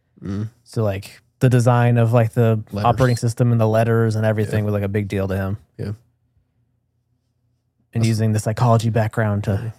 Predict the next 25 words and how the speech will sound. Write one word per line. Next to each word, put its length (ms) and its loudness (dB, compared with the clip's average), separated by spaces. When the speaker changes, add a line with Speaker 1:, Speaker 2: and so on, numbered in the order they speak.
Speaker 1:
I 20 -16
saw 60 -8
Speaker 2:
strengthen 280 0
Speaker 1:
the, 60 0
Speaker 2:
it. 60 0
Speaker 1:
uh, 260 0
that 160 -4
was, 240 -14
that 180 -2
Jobs 300 -4
movie 240 -6
with, 200 -8
uh, 260 -6
that 100 -8
one 160 -6
guy 220 -8
from 160 -12
that, 220 -16
that 140 -8
seventies 260 -6
show. 260 -6
I 40 -16
forgot 160 -8
his 100 -8
name. 220 -6